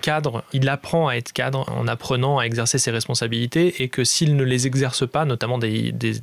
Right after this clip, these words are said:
des, des responsabilités managériales, d'encadrant, euh, eh bien, il est perçu comme étant un peu, euh, euh, défroqué,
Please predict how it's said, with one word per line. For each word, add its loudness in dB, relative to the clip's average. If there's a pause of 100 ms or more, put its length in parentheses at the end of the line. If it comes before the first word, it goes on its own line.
des, -4
des -4
responsabilités -2
managériales, 0 (420)
d'encadrant, 2 (540)
euh, 0
eh -4
bien, -2
il -2
est -4
perçu -2
comme 0
étant 0
un 0
peu, 0
euh, 4 (420)
euh, -2
défroqué, 0